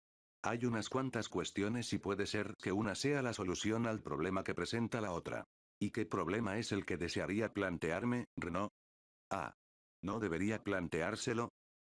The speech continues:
Habla como si imaginase que mi estatus es el mismo que la última vez que nos vimos. No, no seguridad preventiva. Oí que era ahora ministro. Debería de haberle transmitido ya mi enhorabuena,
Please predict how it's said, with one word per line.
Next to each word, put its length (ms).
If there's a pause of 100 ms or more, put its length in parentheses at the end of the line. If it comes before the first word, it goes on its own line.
Habla 340
como 240
si 160
imaginase 580
que 120
mi 140
estatus 640
es 160
el 120
mismo 360
que 100
la 100
última 400
vez 240
que 120
nos 180
vimos. 480 (320)
No, 280 (100)
no 180
seguridad 560
preventiva. 640 (480)
Oí 300
que 200
era 140
ahora 280
ministro. 600 (240)
Debería 440
de 120
haberle 280
transmitido 600
ya 160
mi 140
enhorabuena, 640